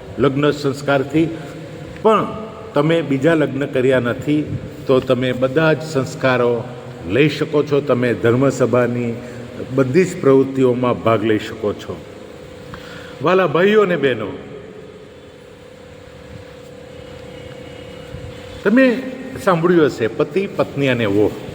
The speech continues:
પતિ પત્ની અને વહુ. પતિ પત્ની વચ્ચે જ્યારે વહુ આવે, ત્રીજી વ્યક્તિ આવે, ત્રીજી બાબત આવે ત્યારે પ્રશ્ન ઊભા થાય છે. સંબંધ પતિ અને પત્ની વચ્ચેનો છે, એ ત્રીજી વ્યક્તિ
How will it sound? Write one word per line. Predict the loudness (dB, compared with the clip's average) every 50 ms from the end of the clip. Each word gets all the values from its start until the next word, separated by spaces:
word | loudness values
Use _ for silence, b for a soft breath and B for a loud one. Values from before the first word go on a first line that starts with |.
| -12 -12 -14 -14 -4 0
પતિ | 0 2 4 2 2
પત્ની | 4 4 2 2 2 0 0 0
અને | 2 2 2
વહુ. | 2 2 2 2 2 0 -4 -8 -12 -12 -12 -12 -14 -14 -14 -14 -14 -14 B B B B B B B B B B
પતિ | -2 -2 2 4 4 2
પત્ની | 4 2 0 0 0 2 4 4 4 4 2 -2 -6 -10 -10 -4 -2
વચ્ચે | -2 0 2 2 2
જ્યારે | 4 4 4 4 4
વહુ | 2 0 0 2 4 6 8 8 8
આવે, | 6 6 4 4 4 2 0 -2 -6 -10 -10 -12 -12 -12 -14 -14 -14 -14 -16 -16 -10 -2
ત્રીજી | 2 2 2 4 2 2
વ્યક્તિ | 4 4 4 2 2 0 0 2 2
આવે, | 2 2 2 0 -2 -6 -8 -12 -14 -14 -10 -2 2
ત્રીજી | 2 2 4 2 2
બાબત | 4 4 4 4 2 2 2 2
આવે | 2 2 2
ત્યારે | 0 0 2 2 4 4 2
પ્રશ્ન | 2 0 -2 -2 -2 -4 -4 -2
ઊભા | -2 0 0 -2 -2
થાય | -2 -4 -8 -10 -10
છે. | -10 -12 -14 -14 -12 -12 -12 -12 -12 -14 -14 -12 -12 -12 B B B B B B B B B 2
સંબંધ | 2 4 6 4 4 4 2
પતિ | -2 -2 -2 0 2 4
અને | 4 4 2
પત્ની | 2 0 -2 -2 -2 0 0 0
વચ્ચેનો | 2 0 0 -2 -2 -2 -2 0 0 -2 -4
છે, | -4 -6 -8 -10 -10 -10 -14 -16 B B B B B B 0 2
એ | 4 4
ત્રીજી | 4 2 2 2 2 2 2 2 2
વ્યક્તિ | 2 2 0 -2 -2 -4 -2 -2 -2